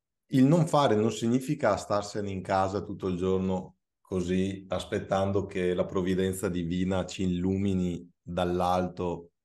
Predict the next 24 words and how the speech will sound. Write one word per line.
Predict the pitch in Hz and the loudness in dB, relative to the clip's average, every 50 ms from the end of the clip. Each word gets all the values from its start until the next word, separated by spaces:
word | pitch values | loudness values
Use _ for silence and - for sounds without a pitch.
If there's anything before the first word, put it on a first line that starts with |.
| _ _ _ _ _ _ _ _ _ _ _ | _ _ _ _ _ _ _ _ _ _ _
consegnandoci | - - 107 101 95 - - 98 95 95 95 98 98 92 98 - - - 98 | -8 -4 -2 -2 -2 0 0 0 2 2 2 2 2 0 0 -2 -2 -2 0
anche | 92 92 95 98 98 95 - 98 92 87 - - - - - - _ _ _ _ _ - | 0 0 0 -2 -2 -4 -2 -2 -2 -2 -4 -8 -12 -20 -20 -20 _ _ _ _ _ -2
la | - 107 101 104 107 98 | 2 4 6 6 6 6
via | 92 101 104 110 113 113 107 104 101 87 - - - _ _ _ _ _ _ _ _ | 4 4 4 6 8 8 8 6 4 2 -2 -8 -16 _ _ _ _ _ _ _ _
da | _ - 104 92 107 107 | _ -8 -2 0 2 2
intraprendere | 107 107 - 104 90 90 92 - 98 101 101 101 104 101 104 101 101 95 92 - - - _ _ _ _ | 2 2 2 2 2 0 0 0 0 2 2 2 2 4 4 4 4 2 0 -2 -8 -14 _ _ _ _
per | - 110 104 104 | 2 2 2 2
fare | - - 92 92 92 | 0 0 0 2 2
un | 92 92 | 0 0
qualcosa. | 90 90 87 85 85 - 95 87 82 92 - 90 85 78 - - _ _ - - - - - - _ _ _ _ _ _ _ - | 0 0 0 0 0 0 0 0 0 0 -2 -4 -6 -6 -8 -14 _ _ -20 -20 -20 -20 -20 -20 _ _ _ _ _ _ _ 2
È, | 110 107 98 90 - - | 4 6 6 4 2 -2
secondo | - - 117 104 107 - 113 117 123 123 | -4 -4 -4 -2 0 2 2 4 4 4
me, | 117 110 107 123 143 160 180 - - _ _ _ _ _ _ _ _ _ _ _ _ _ _ _ _ _ _ _ _ _ _ | 4 4 4 4 2 2 -2 -6 -12 _ _ _ _ _ _ _ _ _ _ _ _ _ _ _ _ _ _ _ _ _ _
eh, | 92 95 92 87 85 82 85 85 82 - | -4 -2 -2 -2 -2 -2 -2 -4 -6 -4
tutto | - - 156 156 160 - | -2 0 0 2 0 2
quell'aspetto | - 117 104 101 - - - - 104 101 98 - - 90 - | 4 4 4 4 2 0 0 2 2 2 0 -2 -6 -8 -8
che | - - 92 | -6 -4 -2
i | 92 90 82 82 87 87 85 | -2 0 -2 -2 -6 -6 -6
più | - 92 90 | -4 -4 0
grandi | 92 98 104 104 101 95 | 2 2 2 2 2 -2
scrittori | 98 - - 92 92 85 - 101 92 90 90 85 | -2 -4 -6 -6 -6 -4 -2 0 0 0 0 -2
come | - 90 85 87 85 80 | -4 -4 -4 -4 -4 -4
Gurdjieff, | 82 87 92 98 95 85 82 95 90 85 - - | -2 0 2 2 2 2 0 0 -2 -2 -4 -8
Brizzi | - 90 87 87 95 95 95 92 - - - 98 92 92 92 - | -8 -4 -2 0 2 2 0 0 -4 -4 -4 -2 0 0 -2 -4